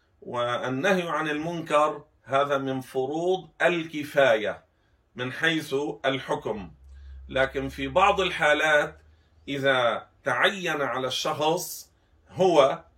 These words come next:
كان قادراً وعلم بحصول هذا المنكر وعنده استطاعة أن يزيل، يغير، ينكر، مع ذلك ترك ولا يوجد غيره يقوم بهذا العمل،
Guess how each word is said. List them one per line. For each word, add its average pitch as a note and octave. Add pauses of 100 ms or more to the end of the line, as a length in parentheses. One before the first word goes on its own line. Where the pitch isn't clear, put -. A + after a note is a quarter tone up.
(140)
كان D3+
قادراً C3 (600)
وعلم E3
بحصول C#3+
هذا C3+
المنكر B2 (460)
وعنده B2+
استطاعة C#3+
أن C3+
يزيل، C3+
يغير، B2+
ينكر، C3 (520)
مع F3
ذلك D#3 (520)
ترك F3+ (140)
ولا D3
يوجد E3+
غيره E3 (120)
يقوم D3
بهذا C#3
العمل، B2